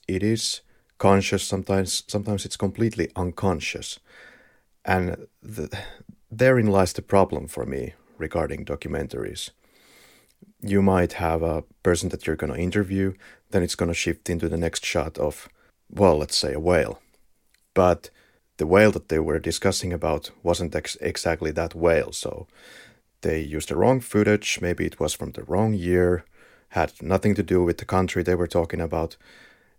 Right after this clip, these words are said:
and that could have been an accident, that could have been on purpose, we didn't have the stock material.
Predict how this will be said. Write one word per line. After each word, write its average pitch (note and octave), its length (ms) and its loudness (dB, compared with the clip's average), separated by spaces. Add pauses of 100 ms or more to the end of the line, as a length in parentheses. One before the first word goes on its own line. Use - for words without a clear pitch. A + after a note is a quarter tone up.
(120)
and F#2+ 300 2
that E2+ 160 2
could G2+ 120 2
have G2 120 4
been F2+ 120 4
an D#2+ 80 0
accident, G#2 440 0
that F2+ 120 -4
could F2+ 120 0
have E2+ 140 2
been D#2 120 0
on C#2 80 -4
purpose, G2 460 0
we E2 100 -6
didn't D#2+ 260 -4
have E2 220 -6
the - 60 -8
stock - 280 -6
material. E2+ 480 -6